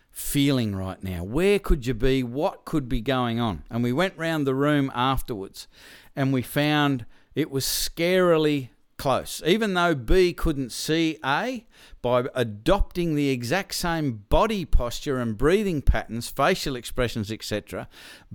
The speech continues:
B was able to really closely experience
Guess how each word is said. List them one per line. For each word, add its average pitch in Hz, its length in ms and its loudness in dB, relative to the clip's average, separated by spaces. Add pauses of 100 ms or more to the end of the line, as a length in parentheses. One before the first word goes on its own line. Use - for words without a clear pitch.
(160)
B 139 580 4 (800)
was 139 200 0 (120)
able 156 420 4
to 131 420 2 (880)
really 233 640 2
closely 185 880 -2
experience 170 1160 0